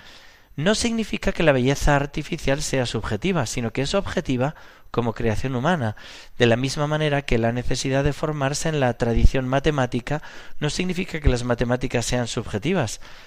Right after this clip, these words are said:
sino que se han perfeccionado al interior de las tradiciones de conocimiento objetivo. Todas las propiedades trascendentales se identifican con el ser de las cosas y al mismo tiempo unas con otras.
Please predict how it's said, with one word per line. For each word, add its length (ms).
sino 460
que 160
se 300
han 180
perfeccionado 920
al 160
interior 520
de 80
las 200
tradiciones 760
de 140
conocimiento 600
objetivo. 640
Todas 260
las 140
propiedades 500
trascendentales 720
se 120
identifican 580
con 180
el 80
ser 240
de 60
las 180
cosas 480
y 100
al 120
mismo 260
tiempo 280
unas 280
con 200
otras. 460